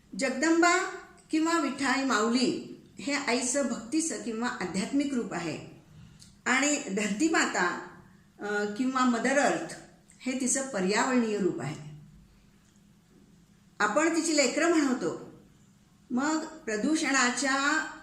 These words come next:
विळख्यातून तिला मुक्त करण्याची जबाबदारी पण आपलीच आहे.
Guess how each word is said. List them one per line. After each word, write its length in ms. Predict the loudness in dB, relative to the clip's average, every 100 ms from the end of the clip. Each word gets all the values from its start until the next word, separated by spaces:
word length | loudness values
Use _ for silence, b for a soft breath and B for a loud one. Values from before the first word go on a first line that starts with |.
| -4 0
विळख्यातून 1000 | 0 0 0 0 0 0 0 -2 -6 -16
तिला 480 | -20 -12 -6 -2 -2
मुक्त 320 | -2 -4 -4
करण्याची 600 | -2 -2 -2 -4 -2 0
जबाबदारी 760 | 0 0 0 0 -2 -2 -4 -8 B B B -12
पण 120 | -6 -6 -2
आपलीच 420 | -2 0 0 0
आहे. 480 | 0 -4 -6 -14 -18